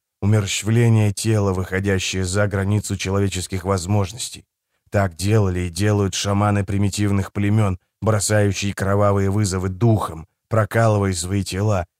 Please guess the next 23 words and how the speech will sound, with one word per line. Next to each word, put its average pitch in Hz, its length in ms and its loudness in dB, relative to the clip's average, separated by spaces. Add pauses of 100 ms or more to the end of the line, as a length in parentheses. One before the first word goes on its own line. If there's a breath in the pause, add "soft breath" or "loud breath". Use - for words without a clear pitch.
(160)
калеча 120 560 4
их, 85 320 -10
отмечая 107 640 0
шрамами. 90 640 -6 (360)
А 110 120 2
когда 101 420 0
они 98 180 2
оказываются 95 800 -2
за 98 180 -2
шаг 98 300 0
до 92 120 -2
смерти, 98 580 -2 (220)
когда 110 300 0
души 113 400 0
их 101 80 0
готовятся 107 480 0
покинуть 104 480 0
тела, 101 380 0 (240)
открывается 101 720 0
перед 95 300 -2
ними 101 360 2
мир 98 380 2
духов, 92 460 0